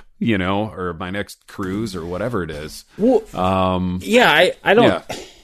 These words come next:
Speaker 2: th-, there is a real distinct sort of moral and theological component to this for me. And I, I
Speaker 1: Yeah.
Speaker 2: don't want to soapbox, but maybe I can't help it. I don't know.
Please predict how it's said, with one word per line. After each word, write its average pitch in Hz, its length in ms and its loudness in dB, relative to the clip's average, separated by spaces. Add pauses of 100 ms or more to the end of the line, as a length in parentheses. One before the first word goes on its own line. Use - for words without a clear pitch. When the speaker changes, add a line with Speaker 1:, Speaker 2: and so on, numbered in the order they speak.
(220)
Speaker 2:
th-, - 140 -8 (280)
there 208 240 4
is 262 220 -2
a 381 120 4
real 175 340 4
distinct 147 540 -2
sort 160 160 6
of 135 80 4
moral 120 520 6
and 123 140 2
theological 131 680 4
component 131 580 0
to 117 100 0
this 110 220 0
for - 180 0
me. 120 220 4
And 113 100 2
I, 139 180 2 (500)
I - 60 2
Speaker 1:
Yeah. 117 140 0
Speaker 2:
don't 170 240 4
want 147 160 4
to 117 40 -2
soapbox, 113 680 0
but 107 240 -2
maybe 156 240 2
I 131 60 4
can't 95 240 -4
help 98 180 -2
it. - 80 4
I 123 100 4
don't 120 140 0
know. 98 200 0